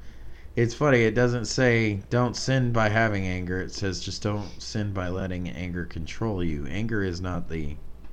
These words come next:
the issue. It's, it's letting it control you that's the issue. Um,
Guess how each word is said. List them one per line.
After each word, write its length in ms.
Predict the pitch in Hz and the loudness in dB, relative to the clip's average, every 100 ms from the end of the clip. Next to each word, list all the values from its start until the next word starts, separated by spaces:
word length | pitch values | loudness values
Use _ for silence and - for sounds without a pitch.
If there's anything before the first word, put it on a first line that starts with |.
| - | -8
the 300 | 101 82 73 - | -4 -4 -4 -6
issue. 480 | 104 101 - 80 78 | -6 -4 -2 -2 -4
It's, 360 | 80 - - - - - - - - - | -6 -8 -10 -12 -12 -14 -12 -10 -8 -6
it's 220 | 95 - | -6 0
letting 340 | 101 92 90 | 2 2 0
it 160 | 82 - | -4 -4
control 560 | 90 85 - 151 151 | -4 -4 0 4 6
you 200 | 117 98 | 6 4
that's 240 | 87 87 - | 2 -2 -2
the 220 | 92 92 | 0 2
issue. 400 | 95 - 80 76 - - - - - - | 0 0 -2 -2 -4 -8 -8 -8 -10 -10
Um, 480 | - 101 85 78 76 | -2 2 2 0 -4